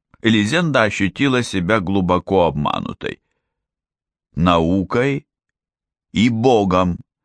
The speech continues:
с которым вела ожесточенную битву с того дня – когда банда Фаи из Трэмпа ворвалась в ее жизнь. Но она не желала доставлять Богу такого удовольствия, и хотя вечный мрак ее, несомненно, угнетал,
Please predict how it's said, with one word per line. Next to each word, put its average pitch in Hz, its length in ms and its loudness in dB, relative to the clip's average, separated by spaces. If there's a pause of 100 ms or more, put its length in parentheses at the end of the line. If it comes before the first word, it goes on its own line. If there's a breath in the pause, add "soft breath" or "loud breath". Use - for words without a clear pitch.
(140)
с - 100 -14
которым 107 420 2
вела 101 300 2
ожесточенную 87 1000 0
битву 80 400 0
с - 80 -8
того 71 300 -2
дня – 78 400 0 (600)
когда 117 340 2
банда 113 540 0
Фаи 101 560 0
из - 340 -4
Трэмпа 90 580 0
ворвалась 82 600 0
в 78 80 -8
ее 78 240 -2
жизнь. 80 400 -4 (560)
Но 127 200 2
она 190 180 0
не 180 180 0
желала 160 540 0
доставлять 101 580 0
Богу 90 500 0 (280 soft breath)
такого 85 500 2
удовольствия, 73 800 -2 (640 soft breath)
и 202 100 2
хотя 160 380 0
вечный 147 480 -2
мрак 135 400 0
ее, 117 200 2
несомненно, 104 800 0
угнетал, 131 800 0